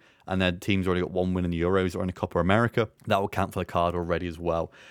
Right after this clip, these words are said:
And I wanna move on to the additional S P Cs or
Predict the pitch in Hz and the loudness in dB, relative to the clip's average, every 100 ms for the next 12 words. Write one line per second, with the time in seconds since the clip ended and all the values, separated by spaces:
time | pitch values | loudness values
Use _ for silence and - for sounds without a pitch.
0 | - 117 151 196 190 165 - 139 147 135 | 0 8 10 10 10 8 10 10 10 4
1 | 110 110 95 110 101 - 104 95 - 104 | 4 4 6 4 2 0 0 0 -2 -4
2 | - 98 95 95 - 92 | 0 0 2 0 -2 -2